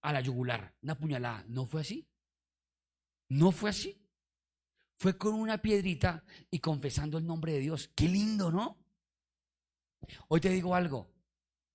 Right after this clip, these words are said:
Tu fortaleza se llama Dios. Voy a decir algo muy fuerte. Entre más trabajes por salvar tu vida, más la, la vas a perder. Hoy tienes un contrato, mañana no.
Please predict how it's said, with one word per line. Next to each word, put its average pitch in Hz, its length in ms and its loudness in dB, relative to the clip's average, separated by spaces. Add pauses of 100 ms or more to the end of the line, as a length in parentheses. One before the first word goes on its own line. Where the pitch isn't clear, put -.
(520)
Tu 156 140 0
fortaleza 131 840 0
se 120 160 -6
llama 110 280 -4
Dios. 107 500 -10 (1400)
Voy 233 200 8
a 269 40 8
decir 240 260 8
algo 226 140 0
muy 214 140 2
fuerte. 135 440 -4 (1400)
Entre 175 420 4
más 202 440 0
trabajes - 880 -4 (400)
por 143 180 6
salvar 127 420 0
tu 165 140 2
vida, 175 440 -2 (280)
más 160 400 2
la, 117 200 -6 (140)
la 123 120 -4
vas 110 200 -4
a - 80 -2
perder. 101 380 -6 (1160)
Hoy 170 120 4
tienes 170 300 2
un 160 80 2
contrato, 165 640 -6
mañana 104 360 -4
no. 92 200 -12